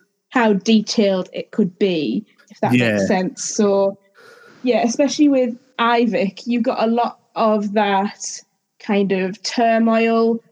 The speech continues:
Speaker 1: that they were going through, but it wasn't particularly sustained. It felt like it had to be wrapped up and it couldn't be left open-ended.
Speaker 2: Well, I feel like with I-,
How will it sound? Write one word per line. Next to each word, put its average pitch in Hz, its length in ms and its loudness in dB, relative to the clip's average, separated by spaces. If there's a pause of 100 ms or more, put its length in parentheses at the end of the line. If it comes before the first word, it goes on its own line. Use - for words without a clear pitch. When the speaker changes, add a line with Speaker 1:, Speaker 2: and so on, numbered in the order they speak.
(160)
Speaker 1:
that 202 160 -6 (100)
they 214 140 2
were 190 80 0
going 254 260 0
through, 196 380 0 (360)
but 220 160 -2
it - 160 -4
wasn't 233 460 0 (600)
particularly 226 580 -2
sustained. 240 920 0
It - 140 -8
felt 214 200 0
like 208 240 0
it 202 140 0
had - 280 -6
to 202 80 -2
be 208 100 4
wrapped 202 340 -2
up - 300 -4 (880)
and 202 100 -2
it - 140 -8
couldn't 202 220 0
be 214 100 0
left 196 380 0
open-ended. 175 800 0 (720)
Speaker 2:
Well, 117 600 2
I 131 120 0
feel 180 240 -2
like 120 220 0
with 117 140 -2 (120)
I-, 101 100 -6